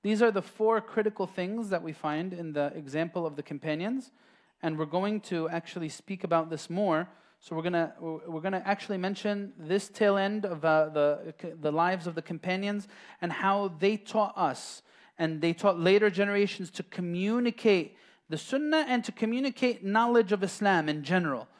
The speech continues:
We're gonna speak a little bit about this, and then we're gonna be going to the next generation after that, the successors. But inshallah, we're gonna stop here, um, for, uh, Salat al-Maghrib. A sister who had the question,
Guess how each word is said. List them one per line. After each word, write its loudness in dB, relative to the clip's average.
We're -10
gonna -2
speak -4
a 2
little 4
bit 6
about 2
this, 4
and 0
then 0
we're -2
gonna 0
be -2
going -2
to -6
the -2
next -2
generation -2
after -4
that, 0
the -8
successors. -4
But -6
inshallah, 0
we're -2
gonna 0
stop 0
here, 4
um, 2
for, 4
uh, 0
Salat 0
al-Maghrib. 4
A -6
sister -4
who 0
had 0
the -4
question, -2